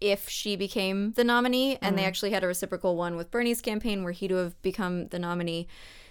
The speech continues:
Speaker 1: The more substantive one for our purposes was an agreement that she would, um,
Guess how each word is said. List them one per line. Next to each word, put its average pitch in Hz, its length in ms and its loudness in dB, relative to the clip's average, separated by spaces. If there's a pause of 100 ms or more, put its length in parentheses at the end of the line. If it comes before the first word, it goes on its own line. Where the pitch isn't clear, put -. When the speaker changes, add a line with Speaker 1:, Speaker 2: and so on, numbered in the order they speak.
(160)
Speaker 1:
The 226 480 6 (280)
more 240 380 6
substantive 233 800 2
one 180 640 2 (160)
for 202 360 6
our 196 320 8
purposes 180 680 4
was 175 720 4 (340)
an 208 140 2
agreement 208 640 2
that 185 420 6 (840)
she 277 420 4
would, 240 640 10
um, 196 560 4